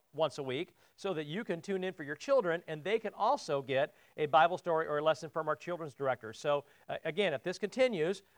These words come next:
uh, there are things that we're going to do to try to serve you as much as we can, just like we always did before the ban on meeting together. So I'm excited about those things, friends,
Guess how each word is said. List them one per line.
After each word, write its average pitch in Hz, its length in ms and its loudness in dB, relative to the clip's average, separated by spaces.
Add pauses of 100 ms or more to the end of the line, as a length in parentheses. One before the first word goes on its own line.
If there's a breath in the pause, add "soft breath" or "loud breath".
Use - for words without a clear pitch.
uh, 151 120 4
there 170 120 2
are 202 100 4
things 180 320 -2
that 160 100 -6
we're 175 120 -2
going 175 260 2
to 165 80 -10
do 156 280 -4
to 139 100 -14
try 160 220 2
to 143 140 -2
serve 196 380 -4
you 180 320 -6
as 131 160 -6
much 170 220 -4
as 185 140 -12
we 202 100 -8
can, 165 320 -4 (260 soft breath)
just 165 240 0
like 170 220 2
we 151 140 -2
always 160 260 0
did 151 240 -2
before 143 420 -2 (240 soft breath)
the 139 120 -2
ban 147 440 -2
on 135 220 -2
meeting 139 240 -4
together. 135 380 0
So 135 280 2 (220 loud breath)
I'm 269 220 8
excited 170 420 2
about 151 320 2
those 147 220 2
things, 147 260 -6
friends, 139 400 -6